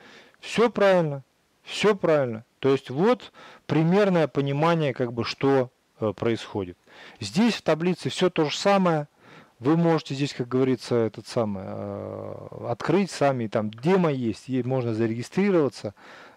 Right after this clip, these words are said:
Да, ну, то же самое. Купить опцион, вот цена, например, давайте, хорошо, я щас возьму кол. Возьму кол на один биткоин. Вот, допустим, да, вот мы берём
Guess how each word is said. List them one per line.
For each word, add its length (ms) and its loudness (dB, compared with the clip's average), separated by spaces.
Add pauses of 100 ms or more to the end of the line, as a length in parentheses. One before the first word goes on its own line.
Да, 340 2
ну, 260 0
то 200 0
же 100 -2
самое. 380 -4
Купить 380 -2
опцион, 580 2 (800)
вот 220 0
цена, 480 0 (200)
например, 420 -2
давайте, 380 2
хорошо, 380 -8
я 160 -6
щас 280 -14 (1160)
возьму 360 0
кол. 340 -2 (1200)
Возьму 320 -2
кол 440 2 (200)
на 200 -2
один 280 -2
биткоин. 640 2 (320)
Вот, 160 0
допустим, 540 -2
да, 140 4
вот 180 0
мы 100 -4
берём 440 2